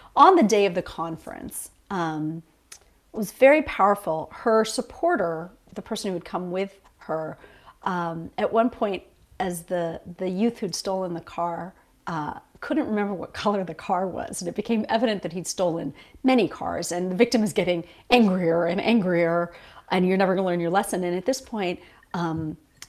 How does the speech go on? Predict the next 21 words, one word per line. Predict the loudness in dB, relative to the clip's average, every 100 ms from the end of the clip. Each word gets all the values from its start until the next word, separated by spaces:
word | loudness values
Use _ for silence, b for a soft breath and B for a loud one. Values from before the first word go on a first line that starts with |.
| -4
her | -2
friend | 2 4 6 4
leans | 0 0 -2 -2 -2
in | -2 -4
and | -6
he | -8
says, | -8 -8
"I | -8
know | -6 -4 -6
you." | -8 -12 -18 -20 b b b -2
And | 0
my | 2
heart | 4 2
stopped | 2 -2 0 -4
because | -6 -4 -2
I | -2
was | -4 -2
like, | -2 -2 0
"Oh, | 4 8
we | 8 8 4
usually | 4 4 2 0